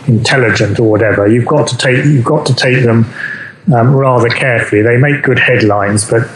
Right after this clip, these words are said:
it's a bit more complicated than that. But, you know, a-, as I said,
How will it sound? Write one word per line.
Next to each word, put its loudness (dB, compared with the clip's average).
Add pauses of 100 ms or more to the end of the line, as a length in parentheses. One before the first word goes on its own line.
(100)
it's -2
a 2
bit -2
more 2
complicated 0
than 2
that. 0 (1900)
But, -2
you 2
know, 0 (1800)
a-, -4
as 0
I 0
said, -2